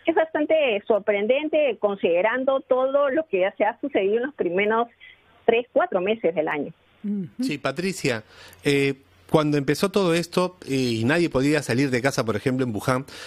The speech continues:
Speaker 3: lo que veíamos es, eh, operando los servicios de entrega a domicilio de, de, de alimentación, básicamente, ¿no?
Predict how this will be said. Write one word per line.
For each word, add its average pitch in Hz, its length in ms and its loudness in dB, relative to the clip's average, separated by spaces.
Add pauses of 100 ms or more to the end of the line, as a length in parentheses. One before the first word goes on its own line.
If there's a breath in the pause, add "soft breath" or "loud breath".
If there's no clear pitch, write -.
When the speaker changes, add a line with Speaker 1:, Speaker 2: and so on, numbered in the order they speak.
(220 loud breath)
Speaker 3:
lo 123 180 0
que 127 120 0
veíamos 185 560 0
es, 143 220 -2
eh, 123 580 0 (360 loud breath)
operando 147 520 2
los 151 140 -2
servicios 151 500 0
de 135 80 0
entrega 151 300 0
a 165 40 0
domicilio 151 500 0
de, 123 260 -2
de, 101 200 -8
de 120 120 0
alimentación, 117 680 2
básicamente, 101 680 -2
¿no? 117 160 0